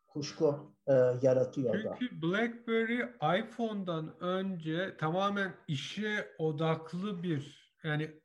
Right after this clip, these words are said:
Speaker 2: şöyle çok ilginç bir şey var. Biz bunu Teknofilya'da da konuştuk. Bu Mumbai saldırısı iki bin yedideydi yanılmıyorsam. O saldırıdan sonra bunun şifreli mesajlaşmaları kırılamayınca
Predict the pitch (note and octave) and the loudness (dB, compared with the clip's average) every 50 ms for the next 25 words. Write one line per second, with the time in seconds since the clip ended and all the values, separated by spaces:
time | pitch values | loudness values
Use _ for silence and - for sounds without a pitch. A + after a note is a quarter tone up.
0 | _ _ - _ - - - G3+ A3 G3 A3+ G#3+ G3 F#3 F3+ F#3 G#3 G3+ - G3 | _ _ -20 _ -8 -4 -2 -2 0 -2 -4 -4 -4 -4 -4 -4 -4 -6 -6 -8
1 | G3 - - G#3 A3 A3 G3+ F#3 F3 D#3+ D3 D#3 D#3 D#3 D#3 E3 E3 E3+ F3 E3 | -10 -6 -6 -6 -4 0 0 0 0 0 -2 -6 -8 -8 -6 -4 -4 -4 -4 -2
2 | - F3+ E3+ F3 F#3 F3 C#3 - F#3+ F3+ F3+ F3+ F3+ F#3 F#3+ F3+ F3 E3+ - - | -2 -4 -4 -2 -4 -6 -4 -4 -4 -2 -2 -2 -2 -2 -2 -4 -4 -6 -4 -6
3 | F#3+ G3 G3+ G3+ E3+ - - _ C#3+ C3+ C#3 - _ D#3 D3+ C#3+ C#3 C#3 C#3 D3 | -6 -4 -2 -4 -6 -6 -8 _ -10 -10 -10 -10 _ -6 -4 -2 0 0 0 0
4 | D#3 D#3+ E3 E3+ F#3+ G3+ G3+ F#3+ F#3 F3+ - - E3+ E3+ E3+ E3+ E3+ E3+ E3 - | 0 -2 0 2 2 2 4 2 0 -2 -2 -2 -2 -2 -2 -2 -4 -4 -4 -4
5 | - E3 C#3+ C#3 C#3+ E3 D3+ D#3+ E3 E3 D#3+ D#3+ D#3 D#3 D#3 D3+ D#3+ D#3+ D#3 E3+ | -4 -4 -4 -4 -6 -6 -4 -4 -2 -2 -2 -2 -2 -4 -4 -6 -6 -8 -6 -4
6 | E3+ F3 F3 E3 D3 D3+ D3 C#3+ C#3+ C#3+ D3+ D3+ D3 D3 C#3+ C3+ - C#3+ C#3 D3+ | -4 -2 -4 -4 -6 -4 -4 -4 -4 -4 -4 -4 -6 -6 -6 -6 -6 -6 -4 -4
7 | D#3+ D3 - F3 E3+ E3+ E3+ F3 F3 F3+ F3+ G3 G#3 A3+ A3+ - - G3 F3 E3 | -4 -2 0 0 0 0 -2 -2 -4 -4 -4 -4 -4 -4 -6 -6 -6 -6 -4 -4
8 | D#3 D3+ D3 D3 D3+ D#3 D#3+ E3+ E3+ F3 E3+ - _ _ _ - _ _ _ _ | -4 -6 -8 -8 -6 -6 -6 -6 -6 -8 -10 -18 _ _ _ -20 _ _ _ _
9 | - - - A3+ - - - - G#3 G#3 G3+ G3 G3 G3 F#3 F#3 F3+ F3 - - | -10 -6 -4 -4 -4 -6 -10 -10 -6 -4 -2 -2 -2 -2 -2 0 0 -2 0 0
10 | - F3+ F3+ F3 E3+ E3+ F3+ F3 E3 - - - F3+ F3 F3 F3 F3+ F3 F3+ F3+ | 0 0 0 0 0 2 2 2 0 -2 -6 -4 -4 -2 -2 -2 -4 -4 -2 -2
11 | F3+ F3 F3 - - - - - E3+ F3 F3+ G3 G#3+ A3 G#3+ G3 F3+ E3+ F3 G#3+ | -4 -4 -4 -8 -12 -12 -8 -4 -2 -2 -2 0 -2 -2 -2 -2 -4 -4 -4 -4